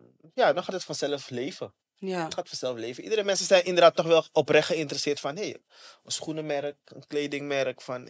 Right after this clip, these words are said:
Speaker 1: hey, weet je, is,
Speaker 2: Ja.
Speaker 1: is apart. Hebben we nog nooit eerder gezien. Weet je, van een jongen misschien waarmee ik op school zat of waarmee ik samen heb gewerkt vroeger.
Speaker 2: Ja,
Speaker 1: Is, dus
Speaker 2: precies.
Speaker 1: ja, het, het, het gaat toch wel, eh, een beetje leven.
Speaker 2: Ja.
Speaker 1: Ja,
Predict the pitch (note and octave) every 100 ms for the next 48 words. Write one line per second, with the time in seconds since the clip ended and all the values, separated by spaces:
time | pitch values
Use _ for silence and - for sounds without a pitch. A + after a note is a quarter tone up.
0 | - D#3+ C3+ _ _ _ _ _ _ C#3
1 | A3 A3+ A#3+ F3+ D3+ - D#3 - D3 A#2
2 | C#3+ C3+ C3 C#3+ D3 D#3 D3 C#3+ - C3+
3 | C#3 - - - _ _ _ _ _ _
4 | _ C#3 C#3 C#3+ C#3+ C3+ C3+ C#3+ C3+ C#3+
5 | C#3 C#3+ C3+ C3+ C3+ B2+ - C3 - B2+
6 | C3 B2+ B2+ B2+ C#3 B2+ C3 - C3 B2+
7 | B2+ - G#3 G#3+ G3+ G3+ F#3+ G3 C#3 G3+
8 | F3 E3+ D3 B2+ D#3+ F#3 F3 - _ -
9 | F3 - G3+ - F3+ F3 D#3 C#3+ C3+ C3
10 | C3+ _ _ _ _ _ - B2+ A#2+ -
11 | G2+ G2+ - - G#3 F3 A#2+ G#2+